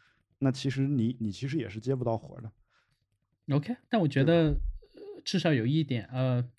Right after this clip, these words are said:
Speaker 2: 你如果现在要创业的话，应该是不会再缺程序员了，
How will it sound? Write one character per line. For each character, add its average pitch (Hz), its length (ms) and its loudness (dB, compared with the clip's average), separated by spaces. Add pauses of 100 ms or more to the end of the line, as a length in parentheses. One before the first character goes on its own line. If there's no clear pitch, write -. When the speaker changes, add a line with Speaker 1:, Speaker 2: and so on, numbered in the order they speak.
(140)
Speaker 2:
你 143 120 0
如 131 140 2
果 151 100 8
现 151 160 4
在 151 60 6
要 147 60 4
创 139 220 0
业 135 140 4
的 127 100 2
话， 127 220 2 (640)
应 135 160 0
该 143 160 4
是 - 180 -4
不 127 160 -2
会 135 100 0
再 135 160 2
缺 120 220 -6
程 117 160 -10
序 113 160 -10
员 107 160 -12
了， - 80 -20